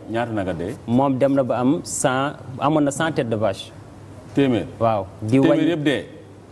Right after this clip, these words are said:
Speaker 2: Non, chaque année day wàññeeku parce que exploitation bi moo baaxul. Loolu moo ma indi fii.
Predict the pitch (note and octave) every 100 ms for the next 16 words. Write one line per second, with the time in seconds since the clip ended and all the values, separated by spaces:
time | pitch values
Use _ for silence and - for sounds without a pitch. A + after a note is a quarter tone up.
0 | - A#2 D#3 D3 - C#3+ B2+ B2+ C#3 D#3
1 | D#3+ E3+ C#3+ C#3 C#3 D3 D#3 F#3+ - -
2 | C#3+ - C#3+ C#3+ C3+ D3 D3 D3+ C#3+ D3+
3 | C3 A#2 - C3 F#3 F#3 E3+ F3 E3+ E3
4 | A#2+